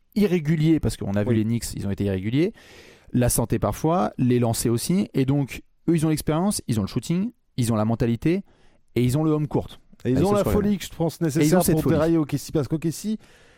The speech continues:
Speaker 2: il y a quand même une, euh, une rigueur tactique, notamment défensive, de, de, de gros travail. Tu le vois, les couvertures, des couvertures, de pas rater des rotations et tout.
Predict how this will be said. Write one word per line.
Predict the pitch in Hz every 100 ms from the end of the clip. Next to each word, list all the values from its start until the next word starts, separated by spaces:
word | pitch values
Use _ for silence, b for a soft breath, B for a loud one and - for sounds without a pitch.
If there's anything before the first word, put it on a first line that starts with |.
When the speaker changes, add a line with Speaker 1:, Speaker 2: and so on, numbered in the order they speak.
| b b
Speaker 2:
il | -
y |
a | 135
quand | 170
même | 175 190
une, | 185 160
euh, | 143 135 131 131 127
une | 120 127
rigueur | 101 147 156 180
tactique, | - 156 - - 160 143
notamment | 117 123 123
défensive, | 123 131 147 127 - 147 147
de, | 123 113
de, | 117 131 117
de | 104
gros | 98 107 143
travail. | 101 135 143 143
Tu | 135
le | 113
vois, | 127
les | 123
couvertures, | - 120 107 135
des | 123
couvertures, | 123 120 139
de | 120
pas | 127
rater | 117 135
des | 123
rotations | 110 117 113 139
et | 123
tout. | 156